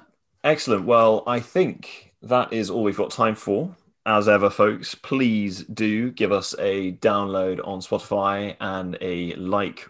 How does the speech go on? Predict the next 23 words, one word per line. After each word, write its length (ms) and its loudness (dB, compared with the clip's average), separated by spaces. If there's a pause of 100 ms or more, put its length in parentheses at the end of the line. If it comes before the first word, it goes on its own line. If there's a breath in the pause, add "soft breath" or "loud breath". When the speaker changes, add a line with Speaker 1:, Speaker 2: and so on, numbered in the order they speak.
Speaker 2:
review, 720 -4
and 340 -6
subscribe 800 -4 (120)
on 460 -6 (100)
Apple 540 -10
Podcasts. 760 -4 (520 loud breath)
Do 140 -2
slide 320 4
on 140 2
over 180 2
to 480 -4
our 320 0
Instagram, 540 0
where 100 0
you 60 -6
can 140 -8
find 260 -4
us 120 -10
at 120 -4 (160)
Earth 320 0
underscore 400 -6
calling 360 -4
underscore 380 -10